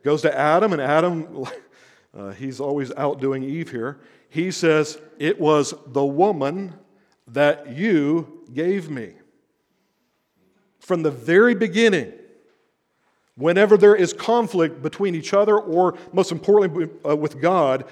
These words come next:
we are blame shifting. We're saying, "It is the woman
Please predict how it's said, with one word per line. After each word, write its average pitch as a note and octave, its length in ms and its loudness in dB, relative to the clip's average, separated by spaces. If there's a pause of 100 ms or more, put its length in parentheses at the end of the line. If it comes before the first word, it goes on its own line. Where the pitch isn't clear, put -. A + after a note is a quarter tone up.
(140)
we D3 220 -4
are E3 160 0
blame D#3 380 -4
shifting. A2 500 -8
We're D3 200 -4
saying, D3 340 -4 (200)
"It C#3+ 200 -4
is D3 160 -4
the D#3 100 0
woman D3 460 -4